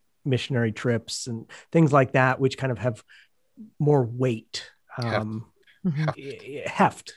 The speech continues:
Speaker 1: Yeah, I think that's a good
Speaker 2: It's
Speaker 1: word.
Speaker 2: kinda
Speaker 1: Yeah.
Speaker 3: Yeah, I was, I was so busy being blown away by an actually realistic depiction of a,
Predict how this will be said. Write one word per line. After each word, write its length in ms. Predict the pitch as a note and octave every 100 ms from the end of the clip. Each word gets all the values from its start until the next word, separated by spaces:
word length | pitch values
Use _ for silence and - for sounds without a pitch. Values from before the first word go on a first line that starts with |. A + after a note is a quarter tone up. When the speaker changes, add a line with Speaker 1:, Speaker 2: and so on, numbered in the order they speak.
| -
Speaker 1:
Yeah, 280 | E3 A#2+ -
I 80 | D3
think 160 | C#3
that's 160 | B2+ -
a 40 |
good 80 | C3
Speaker 2:
It's 100 | A#2
Speaker 1:
word. 120 | A#2
Speaker 2:
kinda 120 | G#2 - _ _ _ _ _
Speaker 1:
Yeah. 240 | F2+ D#2 - _ _ _ -
Speaker 3:
Yeah, 120 | E3+
I 120 | F#3 F#3
was, 180 | F3
I 160 | G3 F3
was 100 | F3+
so 320 | - - G3
busy 280 | F#3 F#3 F#3+
being 240 | E3+ E3
blown 320 | C#3+ D3+ D3+ D#3
away 420 | C#3 C#3 D3 D#3 _ _ -
by 240 | D#3 D3
an 180 | C#3 C#3 -
actually 560 | D3 D#3 - E3 D#3
realistic 880 | D3 D3+ C#3+ C#3+ C#3+ - - D3 - - - -
depiction 560 | E3+ - E3+ - E3+
of 160 | E3 D3
a, 140 | D3